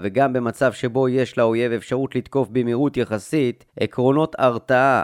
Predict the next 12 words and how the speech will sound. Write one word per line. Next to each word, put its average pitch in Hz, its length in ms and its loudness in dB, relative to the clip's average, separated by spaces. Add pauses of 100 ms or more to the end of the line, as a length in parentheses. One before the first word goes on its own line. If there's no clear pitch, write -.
התראה 113 720 2
והכרעה 117 800 2 (360)
יכולים 131 460 2
להיות 127 280 2
בתוקף. 110 840 0 (180)
במילים 104 480 0
אחרות, 123 580 0 (120)
אפשר 143 300 0
לטעון 131 320 -4
שגם 131 380 0
אם 120 140 -4
היישום 117 480 -2